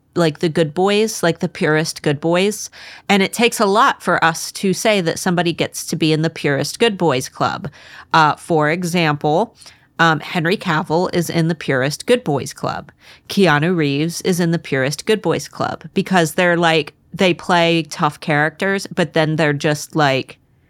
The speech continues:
super sweet and kinda dorky in real life.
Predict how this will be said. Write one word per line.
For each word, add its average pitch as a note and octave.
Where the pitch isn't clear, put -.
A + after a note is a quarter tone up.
super D3+
sweet D3+
and C#3+
kinda D3+
dorky D3
in E3+
real F#3+
life. G#3